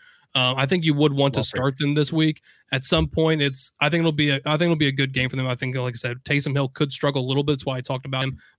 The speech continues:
Speaker 1: being out, just outside possibly my Q B one kinda range. Kamara's Kamara. He's gonna get his uses. He's gonna carve up any defense.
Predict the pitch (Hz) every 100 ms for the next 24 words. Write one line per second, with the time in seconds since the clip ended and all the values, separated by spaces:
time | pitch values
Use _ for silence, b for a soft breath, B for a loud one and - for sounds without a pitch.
0 | - 143 139 135 127 123 151 - 139 135
1 | - 135 139 139 143 139 127 - 139 131
2 | 131 143 160 151 156 160 - b b _
3 | - 196 226 196 175 139 123 123 127 123
4 | 160 160 208 185 160 139 127 123 135 135
5 | 170 170 180 - 135 135 139 143 139 131
6 | 127 131 139 139 143